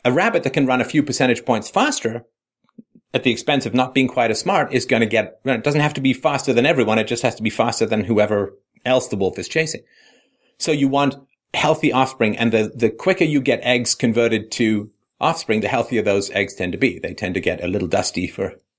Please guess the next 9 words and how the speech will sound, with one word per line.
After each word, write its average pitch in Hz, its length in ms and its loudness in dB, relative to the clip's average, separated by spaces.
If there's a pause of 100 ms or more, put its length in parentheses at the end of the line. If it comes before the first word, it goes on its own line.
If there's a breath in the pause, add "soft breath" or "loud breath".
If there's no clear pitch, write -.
(320 soft breath)
human 104 260 -2
beings 101 300 0
into 92 180 -6
the 92 60 -4
mid 95 180 -2
to 95 80 -6
late 92 220 -4
thirties. 156 480 -2 (1400 soft breath)
So 139 640 2